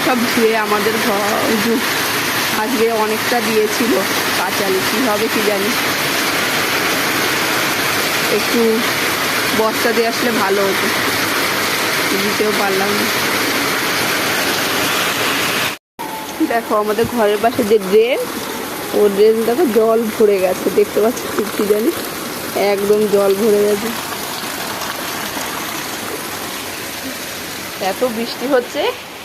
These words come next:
আর বার্থডে বাড়িতে ফেরত এসে ভুল করেছি। আর এই দেখো, এদিকে আমি, আহ, বেগুন ভাজা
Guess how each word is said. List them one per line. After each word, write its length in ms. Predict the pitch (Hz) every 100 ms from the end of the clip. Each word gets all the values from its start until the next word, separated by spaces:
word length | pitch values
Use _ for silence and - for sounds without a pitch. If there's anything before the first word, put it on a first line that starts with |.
| - - - 208
আর 100 | 214 226 220
বার্থডে 260 | 220 220 226 240
বাড়িতে 260 | 247 240 -
ফেরত 260 | 254 226 233
এসে 140 | 311 320 240
ভুল 120 | 226 220
করেছি। 260 | 220 214 339 254
আর 60 | 190
এই 40 | 190
দেখো, 140 | 202 196
এদিকে 220 | 202 214 220
আমি, 120 | 220 214
আহ, 920 | - - - - - - - - 202 196
বেগুন 240 | 208 202 226 233
ভাজা 180 | 220